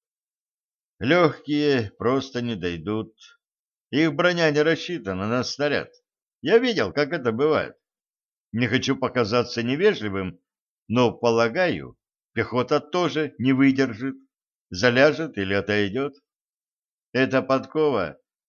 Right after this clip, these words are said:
идеальный огневой мешок». Но судя по тому, товарищ полковник, что ваш начальник штаба сияет,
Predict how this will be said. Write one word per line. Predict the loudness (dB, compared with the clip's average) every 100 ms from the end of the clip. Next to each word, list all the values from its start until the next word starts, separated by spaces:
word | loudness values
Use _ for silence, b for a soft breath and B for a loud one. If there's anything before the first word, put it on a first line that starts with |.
| _
идеальный | -4 0 4 6 6 4 0
огневой | 0 0 0 0
мешок». | -2 -2 -2 -2 -6 _ _ _ _ _ _ _ _ _ _ _ _ _ -8
Но | 0 2
судя | 2 0 0
по | 0 0
тому, | 4 2 2 0 0 -2 0
товарищ | 2 2 0
полковник, | -2 -2 0 0 0 -2 -6
что | -6 -2
ваш | 2 2 2 -2
начальник | -6 -2 -2 -4
штаба | -8 0 0 2
сияет, | -4 -6 -8 -4 -4 -4 -8